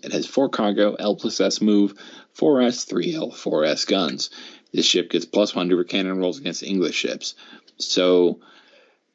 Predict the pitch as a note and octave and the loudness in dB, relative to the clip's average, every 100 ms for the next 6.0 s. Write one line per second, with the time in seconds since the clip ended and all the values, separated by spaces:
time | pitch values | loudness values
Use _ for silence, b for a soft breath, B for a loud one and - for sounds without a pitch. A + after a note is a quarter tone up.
0 | _ _ _ _ - D3+ - C3 B2+ A#2+ | _ _ _ _ 0 0 2 0 0 -2
1 | A2+ A2 - C3 - F#2+ F2 F2 E2 - | -2 -2 -2 -4 -2 2 6 6 4 -4
2 | _ _ _ _ - C#3+ D3+ B2 - G2 | _ _ _ _ -6 -2 0 -2 -2 -4
3 | F#2+ - F2+ F#2 E2+ E2 - D#2+ D2+ D2 | -2 -4 -4 -2 -2 -2 0 0 0 -2
4 | D2 - b b b b b _ _ - | -4 -8 b b b b b _ _ -8
5 | E2+ A2+ G#2+ G2+ F#2+ F2 F2 E2 D#2+ | -4 -2 -2 0 0 0 -2 -2 -2